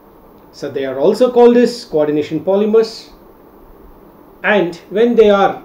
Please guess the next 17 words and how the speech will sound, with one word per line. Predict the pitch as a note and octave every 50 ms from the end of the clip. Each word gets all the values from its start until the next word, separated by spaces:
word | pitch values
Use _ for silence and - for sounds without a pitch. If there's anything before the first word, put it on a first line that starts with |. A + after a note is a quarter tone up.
| - - - - - - - D#3 C#3 C#3
without | F#3 F#3+ F#3+ C4 D4 D4+ A#3
the | A#3+ G3+
metals, | F3 E3+ E3+ E3 D#3+ D3+ G3+ - - - - - - - - _ - _ - - _ _ _ _ -
then | D#3 E3 E3 D#3+
they | E3+
are | E3 D#3+ -
called | - D#3 D#3+ E3 D#3+ D#3+
as | E3 D#3 - -
covalent | - - F3+ F#3+ G#3+ A#3 A#3 A3+ A3+ G#3+ F#3+ -
coordination | - E3+ D#3+ D#3 D#3 D#3 D3+ - - D3 C3
polymers. | - C#3+ C3+ C3+ C#3 C3+ C#3+ F3+ - - - - _ _ _ _ _ _ - _ _ _ - _ _ _ _ _ _ _ - - - - - _ _ _ _ _ _
And | - C3+ C3+ C#3 C3+
this | D3 F#3+ F#3+ F#3+ - - - -
area | E3+ E3+ E3 E3+ E3 D3+
of | D3+ -
research | D3 C3+ - - D3+ C#3+ C#3 -
is | C#3 B2 A#2 - -